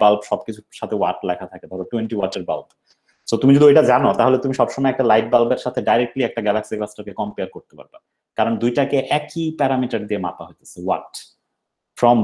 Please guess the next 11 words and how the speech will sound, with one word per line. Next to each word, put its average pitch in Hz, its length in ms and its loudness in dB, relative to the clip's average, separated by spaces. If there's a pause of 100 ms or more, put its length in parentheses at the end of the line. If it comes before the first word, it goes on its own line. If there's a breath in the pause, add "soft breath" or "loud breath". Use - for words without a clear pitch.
bulbs 131 440 2 (180)
to 117 100 0 (1120)
black 104 280 2
holes, 80 200 -6 (160)
সবকিছু, - 400 -10 (760)
সবকিছুই 135 460 -2
হচ্ছে 135 260 -6
সেই 120 120 0 (100)
একই - 180 -8 (120)
ডাব্লিউ, 90 300 -2 (180)
ওয়াট। - 220 -2